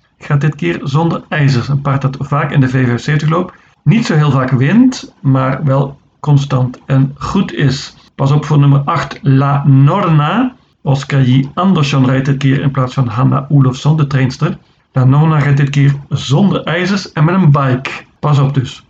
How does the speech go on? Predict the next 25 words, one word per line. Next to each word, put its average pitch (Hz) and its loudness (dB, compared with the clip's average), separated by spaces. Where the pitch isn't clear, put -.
Nummer 131 0
tien, 151 2
Queen 143 4
Rock. 165 -2
Vind 160 -2
ik 175 -2
een 143 0
goed - -4
paardje, 139 -2
ook 151 -2
constant 147 0
en 143 0
goed. 185 0
Wint 147 0
heel 139 0
zelden. 135 0
Heeft - -8
dit 139 0
keer 139 0
nog 127 0
niet 139 4
gewonnen 135 2
na 127 -4
tien 131 2
koersen. 143 2